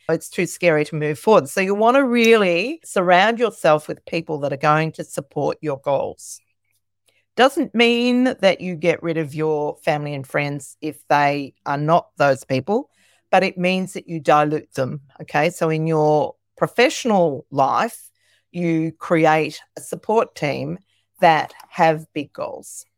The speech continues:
and will inspire you to challenge yourself more and to step it up.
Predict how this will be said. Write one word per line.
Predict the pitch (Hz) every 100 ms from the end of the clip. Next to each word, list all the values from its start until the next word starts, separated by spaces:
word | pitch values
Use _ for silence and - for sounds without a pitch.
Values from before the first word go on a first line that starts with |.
| _ -
and | 165 170 170
will | 156 151 147 - _ -
inspire | 175 - - 190 185 175
you | 170 170 170 147 156 208 _ _ _ _ _
to | - 160 156 151 147 143 - _
challenge | - 156 156 147
yourself | 151 - 143 143 -
more | 143 135 135 135 - -
and | 143 139 139 131
to | -
step | - - 139 -
it |
up. | 120 -